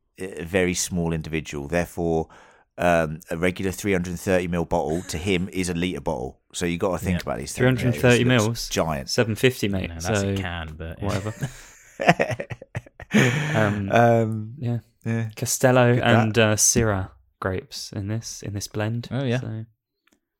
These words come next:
Speaker 3: yeah.
Speaker 2: Was it brewed in, like, a Bunnings car park or something?
Speaker 3: <laughs> It cost
Speaker 1: Yeah,
Speaker 3: eleven dollars.
Speaker 1: disgusting.
Speaker 3: <laughs>
Speaker 2: Oh,
Speaker 3: It's quite, it's
Speaker 2: Jesus.
Speaker 3: all right. Yeah.
Speaker 2: Yeah.
Speaker 1: Worries me.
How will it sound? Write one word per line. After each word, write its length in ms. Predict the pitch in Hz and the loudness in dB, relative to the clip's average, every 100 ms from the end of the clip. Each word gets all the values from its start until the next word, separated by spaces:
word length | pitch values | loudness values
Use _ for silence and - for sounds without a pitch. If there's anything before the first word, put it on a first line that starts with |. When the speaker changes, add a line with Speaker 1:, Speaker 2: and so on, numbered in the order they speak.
| _ | _
Speaker 3:
yeah. 100 | 113 | -4
Speaker 2:
Was 120 | 110 104 | -2 -4
it 140 | - | 0
brewed 420 | 117 117 107 101 | 4 6 6 4
in, 180 | 101 101 | 2 2
like, 540 | 101 98 - - - - | 2 2 -2 -8 -16 -12
a 100 | - 85 - | -10 -8 2
Bunnings 480 | 104 101 95 92 - | 2 4 0 -2 -2
car 260 | 110 98 87 | -2 -2 -2
park 400 | 87 85 80 92 | -4 -6 -6 -8
or 40 | |
something? 400 | - 87 - 87 - - | -8 -10 -8 -10 -12 -12
Speaker 3:
<laughs> 460 | 113 - 127 120 - - - 127 120 | -10 -2 -2 -2 -8 -12 -12 -12 2
It 240 | 120 98 | 2 4
cost 260 | - 123 120 | 2 2 2
Speaker 1:
Yeah, 60 | 110 | 4
Speaker 3:
eleven 340 | 107 101 101 | 4 2 0
dollars. 440 | 104 104 104 98 - - - | 2 2 2 0 -6 -4 0
Speaker 1:
disgusting. 240 | 123 - - - | 0 0 -4 -4
Speaker 3:
<laughs> 160 | 113 | -2
Speaker 2:
Oh, 100 | 120 - | -2 -2
Speaker 3:
It's 100 | - | 4
quite, 200 | - 185 | 6 6
it's 100 | - | 4
Speaker 2:
Jesus. 80 | 214 | 4
Speaker 3:
all 40 | |
right. 160 | 196 - _ - _ _ - | 4 2 _ -20 _ _ -8
Yeah. 120 | 117 117 | -8 -6
Speaker 2:
Yeah. 180 | 160 92 - _ _ - | -6 -6 -10 _ _ -6
Speaker 1:
Worries 420 | 85 80 73 - | 0 0 0 -4
me. 160 | 69 | -10